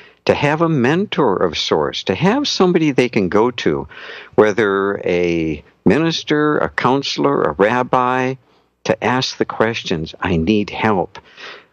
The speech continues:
Most of the time, I find that we hold things inside too much and too long. And if we simply start recognizing that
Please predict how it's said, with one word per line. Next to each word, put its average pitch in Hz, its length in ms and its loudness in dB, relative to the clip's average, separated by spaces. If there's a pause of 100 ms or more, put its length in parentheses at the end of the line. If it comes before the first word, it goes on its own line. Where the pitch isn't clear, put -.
(140)
Most 196 340 2
of 160 60 -4
the 160 80 2
time, 135 500 0
I 113 180 0
find 127 500 2
that 113 220 0
we 113 200 -2
hold 151 500 0
things 127 400 -2
inside 98 800 0 (100)
too - 240 0
much 80 420 -2
and 73 160 -4
too - 160 -2
long. 78 500 0 (420)
And 110 100 4
if 117 160 -2
we 113 80 0
simply 143 560 -2
start 117 380 -2
recognizing 98 920 0
that 92 280 0